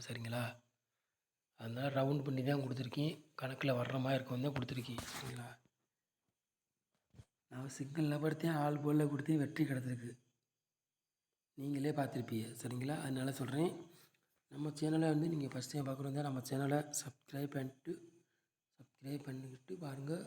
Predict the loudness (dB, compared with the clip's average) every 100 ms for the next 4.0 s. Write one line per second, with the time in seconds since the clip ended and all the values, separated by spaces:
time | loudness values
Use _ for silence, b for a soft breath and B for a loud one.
0 | -10 -10 -6 -2 -2 -2 -2 0 -2 -4
1 | -6 -6 -6 -4 -4 0 2 2 0 -2
2 | -14 b b b b b b b _ -10
3 | -6 -4 -2 0 2 2 0 0 -2